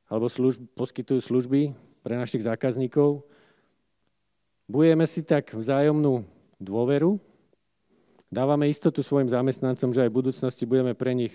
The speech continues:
renomovaným zamestnávateľom. Dávame istotu svojim zákazníkom, že sa s-, snažíme pre nich vyvíjať stále lepšie a lepšie produkty.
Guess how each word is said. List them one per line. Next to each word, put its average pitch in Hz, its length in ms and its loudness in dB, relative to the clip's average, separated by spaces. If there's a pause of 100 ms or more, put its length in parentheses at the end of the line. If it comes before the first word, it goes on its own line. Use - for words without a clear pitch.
(140)
renomovaným 117 720 -2
zamestnávateľom. 131 960 -2 (1040)
Dávame 143 320 4
istotu 151 400 -2
svojim 139 480 2
zákazníkom, 139 800 0
že 135 80 2
sa 131 160 -4
s-, - 160 -18 (160)
snažíme 139 640 -2
pre 135 160 0
nich 131 160 -2
vyvíjať 127 360 0
stále 127 280 -2
lepšie 120 320 -2
a 117 160 -2
lepšie 117 220 -4
produkty. 123 580 -2